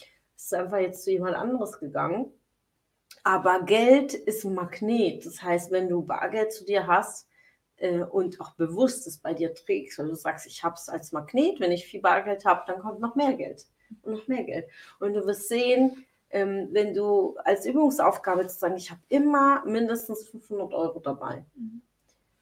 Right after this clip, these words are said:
Speaker 1: Wie oft passiert es, man ist irgendwo und es wird keine Karte angenommen. Und dann steht man da, „Ich hab Geld, muss Bank suchen oder sonstiges und kann ich dir PayPal und so.“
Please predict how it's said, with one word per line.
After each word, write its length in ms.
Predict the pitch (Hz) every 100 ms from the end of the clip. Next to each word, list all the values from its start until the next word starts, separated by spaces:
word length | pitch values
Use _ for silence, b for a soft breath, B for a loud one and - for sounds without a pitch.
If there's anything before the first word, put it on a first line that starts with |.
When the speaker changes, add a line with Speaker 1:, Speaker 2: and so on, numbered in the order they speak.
| _ _
Speaker 1:
Wie 340 | 185 208 285 -
oft 260 | 269 -
passiert 400 | 247 - 220 226
es, 140 | 196 196
man 180 | 185
ist 200 | 214 277 -
irgendwo 680 | 180 165 151 147 381 - -
und 100 | 180
es 160 | 175
wird 160 | 185 -
keine 420 | - 302 330 330
Karte 720 | - 294 311 - 175 165 165 - _ _ _ _
angenommen. 800 | 170 175 165 156 147 147 147 - _ _ _ _ _ _ _
Und 140 | 190
dann 120 | 180 190
steht 240 | - 220
man 140 | 196
da, 160 | 202 240
„Ich 100 | 226
hab 100 | -
Geld, 300 | 202 233 247
muss 200 | 196 -
Bank 340 | 190 220 254 -
suchen 540 | 254 247 247 247 226
oder 200 | 175 175
sonstiges 640 | 175 220 262 240 233 247 240
und 140 | 185
kann 140 | 175
ich 100 | 185
dir 100 | 190
PayPal 720 | - 190 233 254 254 247 247
und 140 | - 214
so.“ 220 | 233 233